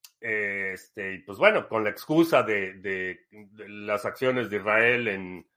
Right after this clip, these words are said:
Palestina, pues los hutis empiezan a bombardear, eh,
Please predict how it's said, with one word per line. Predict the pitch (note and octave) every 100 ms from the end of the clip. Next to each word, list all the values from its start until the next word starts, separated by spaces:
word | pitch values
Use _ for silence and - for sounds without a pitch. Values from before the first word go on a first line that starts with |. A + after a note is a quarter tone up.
| _ _ -
Palestina, | A2+ A2 C#3+ C3+ C3 C#3
pues | F#2+
los | F#2 F2 - -
hutis | A#2 A#2 G#2+
empiezan | F#2+ - G#2 G#2 G2
a |
bombardear, | F#2+ F#2+ F#2+ F#2+ G2+ G2+ - _ _ -
eh, | F#2+